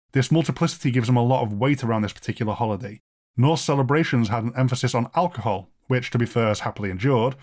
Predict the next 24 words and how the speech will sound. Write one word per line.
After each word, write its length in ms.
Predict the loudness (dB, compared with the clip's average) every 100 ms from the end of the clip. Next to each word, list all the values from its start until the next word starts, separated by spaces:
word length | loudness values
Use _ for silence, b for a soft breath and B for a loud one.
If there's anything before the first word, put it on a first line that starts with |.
| B B -8
but 180 | -4
they 140 | -2 0
really 460 | 0 0 2 2
went 240 | 0 -4 -6
for 260 | -6 -4
it. 120 | -4 -10 _ _ _ _ _ _ -4
The 60 |
celebrants 540 | 0 2 2 2 0 0
were 60 |
supposed 300 | -2 0 0
to 40 | 0
gather 360 | 0 2 2 -2
a 80 |
three-day 520 | -6 -4 0 2 2 2
supply 380 | 0 -2 0 0
of 120 | 0
booze, 460 | 0 0 -2 -6
the 80 | -8
three-day 440 | -6 0 2 2 0
holiday 380 | 2 2 2
popping 360 | -2 -4 -2 0
back 200 | -2 -4
up 120 | -6
again. 280 | -8 -10